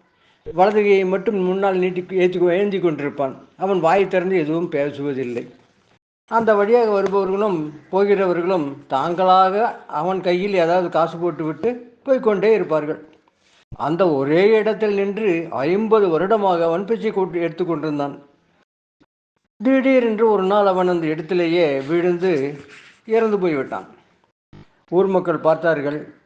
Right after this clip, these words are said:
"ஐயோ பாவம், இப்படி அனாதையாக விழுந்து இறந்து போய்விட்டானே" என்று பரிதாபப்பட்டார்கள். அந்த ஊர் மக்களுக்கு அவன் மீது மிகவும் அனுதாபம். இவன் பிச்சை கொ-, எடுத்து கொண்டிருந்தால் கூட ஒரு வித்தியாசமானால் யாரையும் தொந்தரவு செய்ததே இல்லை.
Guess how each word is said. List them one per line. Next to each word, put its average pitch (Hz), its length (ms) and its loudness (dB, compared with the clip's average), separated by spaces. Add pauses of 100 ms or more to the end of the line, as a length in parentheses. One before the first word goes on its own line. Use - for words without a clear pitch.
"ஐயோ 143 400 -6
பாவம், 127 480 -4
இப்படி 226 340 -2
அனாதையாக 220 720 0
விழுந்து 185 440 0
இறந்து 160 280 -4
போய்விட்டானே" 143 1040 -4
என்று 170 260 -2
பரிதாபப்பட்டார்கள். 135 1040 -4 (680)
அந்த 208 260 6
ஊர் 240 140 2
மக்களுக்கு 196 460 -2
அவன் 185 160 0
மீது 180 240 0
மிகவும் 165 560 -2
அனுதாபம். 170 640 -4 (680)
இவன் 180 260 -2
பிச்சை 190 280 -2
கொ-, 208 340 2
எடுத்து 190 300 -2
கொண்டிருந்தால் 190 540 -2
கூட 180 440 0
ஒரு 156 240 -4
வித்தியாசமானால் 160 1000 -2
யாரையும் 156 580 0
தொந்தரவு 165 480 -2
செய்ததே 151 520 -4
இல்லை. 151 340 -2